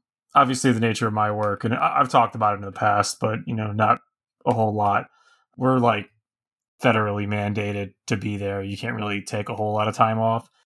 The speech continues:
And then with coronavirus cases going up and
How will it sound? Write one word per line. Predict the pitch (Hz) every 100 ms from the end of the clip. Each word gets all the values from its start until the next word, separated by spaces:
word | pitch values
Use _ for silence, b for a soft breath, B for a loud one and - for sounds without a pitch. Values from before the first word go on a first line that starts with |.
| _ -
And | 113 107 107
then | 107 104
with | 104 101 - _ -
coronavirus | - 120 113 107 104 104 98 -
cases | 107 98 101
going | - 107 98
up | 101 98 -
and | 101 101